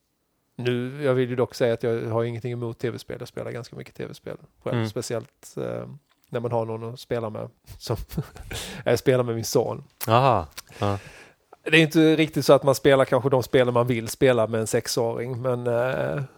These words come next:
Speaker 2: Ja, det är ändå kul att se vad de gillar för spel.
Speaker 1: Ja, nu är han ju så pass stor så att han, eh, börjar bli medveten och han får höra från kompisar så här, "Star Wars Battlefront!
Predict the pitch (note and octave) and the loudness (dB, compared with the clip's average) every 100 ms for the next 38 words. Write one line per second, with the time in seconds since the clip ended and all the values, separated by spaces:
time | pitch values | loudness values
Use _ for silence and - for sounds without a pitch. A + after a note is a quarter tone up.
0 | - D3 - - - - - _ _ _ | -20 -20 -20 -20 -20 -20 -20 _ _ _
1 | C#3+ _ C#3+ C#3 C#3 G#2+ G#2+ G#2+ A2 - | -20 _ -18 -12 -4 2 4 4 2 2
2 | A#2 G#2 - G#2 F#2+ F#2+ F#2+ G2 G2 F#2 | 2 2 2 4 4 2 0 -2 -2 -4
3 | - G#2 - A2 G#2+ F#2 - _ _ _ | -6 -12 -4 -2 -2 -6 -16 _ _ _
4 | _ _ _ _ - - _ _ _ - | _ _ _ _ -10 -10 _ _ _ -20
5 | _ - D3+ B2 A#2+ D3 D#3+ _ _ _ | _ -2 0 2 0 -4 -12 _ _ _
6 | - B2+ B2+ D#3 D3+ D3 - D3+ C#3+ - | -6 0 2 2 0 -4 -4 -4 -4 -4
7 | - B2+ A#2+ B2 - B2 A#2 A#2 A2+ A2 | -4 -6 -4 -8 -6 -10 -8 -12 -12 -10
8 | A2 A2 - B2+ B2 A2+ A#2 A2+ A2+ A2+ | -8 -10 -12 -6 -2 -2 -2 -8 -8 -6
9 | A#2 A2 A#2 G#2 - A#2 A2+ B2 A#2+ C3+ | -4 -4 -6 -10 -10 -14 -14 -12 -14 -14
10 | _ - A#2+ - A2+ A#2 - A#2+ B2 A2+ | _ -16 -16 -8 -2 -2 -2 -8 -6 -6
11 | - - B2+ - - - A#3 A3+ G#3+ - | -10 -16 -16 -16 -12 -4 0 0 0 0
12 | A3+ - G3 F#3 A3 F#3 F3+ E3+ D#3+ D#3 | 0 0 -6 -8 0 2 2 0 -4 -8
13 | - | -18